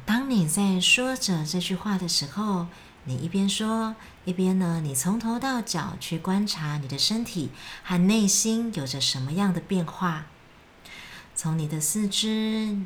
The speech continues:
啊，你的脖子，到你的胸口、你的腹部、你的肩膀、喉咙、你的脸、你的头、嘴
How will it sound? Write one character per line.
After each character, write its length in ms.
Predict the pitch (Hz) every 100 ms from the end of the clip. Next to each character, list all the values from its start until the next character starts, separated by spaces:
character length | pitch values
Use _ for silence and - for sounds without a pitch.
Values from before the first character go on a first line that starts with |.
| 185 160
啊， 180 | 127
你 120 | 123 127
的 460 | 127 127 120 117 151 - - - - - -
脖 240 | - 151 175
子， 440 | 175 254 262 247 240 - - - - -
到 160 | 143 127
你 120 | 127
的 160 | 135
胸 380 | 127 - 226 247
口、 420 | - 175 165 - - - - - - -
你 100 | 131
的 80 | 131
腹 320 | - 226 208
部、 540 | 202 240 240 208 185 - - - - - -
你 80 | 151
的 80 | 131
肩 400 | 165 185 208 208
膀、 320 | 160 135 123 151 - - - - -
喉 280 | 143 151 170
咙、 600 | 185 170 165 170 190 214 - - - -
你 80 | 147
的 100 | 147 147
脸、 420 | 147 139 135 123 - 135
你 60 |
的 120 | 131 127
头、 640 | 127 135 139 135 143 160 190
嘴 720 | - - - 147 135 123 -